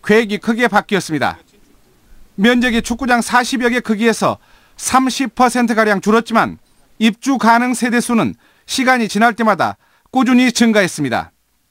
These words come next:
타운하우스나 테라스하우스는 줄이거나 없앴고 단독 주택만 늘었습니다. 공공시설과 공원 녹지도 줄고 편의시설에 느닷없이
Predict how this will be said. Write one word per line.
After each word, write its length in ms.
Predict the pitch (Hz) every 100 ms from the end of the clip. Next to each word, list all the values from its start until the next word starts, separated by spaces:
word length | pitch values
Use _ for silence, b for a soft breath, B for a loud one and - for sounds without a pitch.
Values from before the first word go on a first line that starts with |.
| _ _ _ _ _
타운하우스나 760 | - 240 269 254 240 240 233 202
테라스하우스는 920 | - 233 247 247 226 220 - 233 254 - b b
줄이거나 480 | 226 240 233 208 180
없앴고 560 | 220 - 233 - 113 - _ _ _ -
단독 460 | 214 220 233 262
주택만 600 | - 214 247 254 214 107 131
늘었습니다. 600 | 202 196 165 113 82 - _ _ _ _ _ _ _ _ -
공공시설과 960 | 220 240 262 247 254 247 240 208 180
공원 320 | 151 208 247 240
녹지도 340 | 208 - 240
줄고 440 | 226 220 196 127 _ _ _ _ -
편의시설에 760 | 269 269 247 269 254 220 98 - _ -
느닷없이 640 | 196 233 220 202 - 254